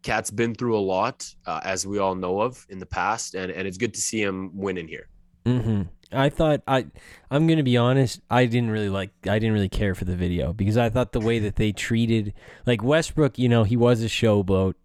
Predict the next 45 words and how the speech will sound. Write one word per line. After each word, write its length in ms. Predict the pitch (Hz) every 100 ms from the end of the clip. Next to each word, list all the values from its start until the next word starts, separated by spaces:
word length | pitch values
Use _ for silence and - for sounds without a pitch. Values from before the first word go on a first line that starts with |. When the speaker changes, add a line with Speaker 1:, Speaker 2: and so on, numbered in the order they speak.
| -
Speaker 2:
in 120 | 107
his 180 | 104 92
day. 440 | 98 92 90 95 - -
Like, 220 | 92 87
he 140 | -
certainly 480 | 101 - 117 104 107
was. 420 | 98 95 90 87 -
It 160 | 117
is 160 | 120 120
kinda 300 | - 120 110
ridiculous 580 | 98 104 104 107 98 -
that 100 | 92
he's 220 | 98 90
like, 160 | 87 -
"I 100 | 101
can't 260 | - 110
take 200 | - 104
any 200 | 98 95
criticism." 680 | 90 85 87 95 101 95 95 - - -
Like, 340 | 107 92 - -
okay, 280 | 113 - 117
Speaker 1:
Yeah. 120 | 92
Speaker 2:
y-, 60 |
you 360 | 104 95 117 123
were, 140 | 120
like, 320 | 113 107 - 67
bullying 880 | 82 98 110 104 123 123 117 107 104
Speaker 1:
can. 80 |
Speaker 2:
Gobert 440 | - 110 104 104 101
and 100 | 92
Beverley 460 | 92 90 90 85
for, 160 | 87 -
like, 220 | 90 90
years 300 | 95 92 90
on 180 | 92 92
end. 260 | 90 95 98
Like, 160 | 92 98
you 220 | 104 107
can 160 | 131
take 260 | 98 104 92
your 100 | 92
day 200 | 92 95
in 100 | 95
the 60 | 90
heat. 300 | 95 104